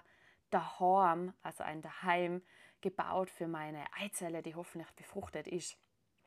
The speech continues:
Ich hab's mir halt gemütlich eingerichtet. Ich hab, könnt's euch vorstellen, bei einer Frau, ich hab, bin wo eingezogen und hab überall Deko reingepackt und mir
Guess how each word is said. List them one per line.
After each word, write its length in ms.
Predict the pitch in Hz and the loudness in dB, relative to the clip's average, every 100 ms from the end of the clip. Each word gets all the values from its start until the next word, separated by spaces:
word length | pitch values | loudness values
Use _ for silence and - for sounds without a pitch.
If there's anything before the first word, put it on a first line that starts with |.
| _ - | _ -8
Ich 100 | 175 | -2
hab's 200 | 175 - | -2 -2
mir 120 | 175 | 0
halt 200 | 165 - _ _ | -2 -2 _ _
gemütlich 420 | 196 208 202 180 | 2 2 2 -2
eingerichtet. 680 | - 180 196 175 - 175 165 - - - - | 0 0 -2 -6 -6 -4 -4 -8 -20 -20 -14
Ich 180 | - 185 | -2 0
hab, 480 | 175 165 165 - - _ _ _ _ - | 2 2 2 0 -10 _ _ _ _ -6
könnt's 220 | 180 175 | -4 -4
euch 80 | 160 | -4
vorstellen, 440 | - 180 180 170 | 4 4 2 -4
bei 100 | 160 | -4
einer 120 | 165 | -4
Frau, 400 | 160 165 170 175 | -6 2 4 6
ich 180 | 175 170 | 4 0
hab, 220 | 175 170 - | -2 -2 -2
bin 200 | 202 190 | 0 0
wo 100 | 180 | 0
eingezogen 800 | - 196 214 214 208 202 202 | 0 0 -2 -4 0 0 0
und 140 | 180 175 | -2 -4
hab 160 | 175 | -6
überall 360 | - 220 196 175 | -4 -2 -2 -2
Deko 420 | - 196 202 - | 0 -2 -2 -6
reingepackt 680 | 175 175 180 185 175 180 - | -4 -2 -2 -2 -2 -2 -6
und 160 | 165 170 | -10 -8
mir 240 | 190 208 | -6 -6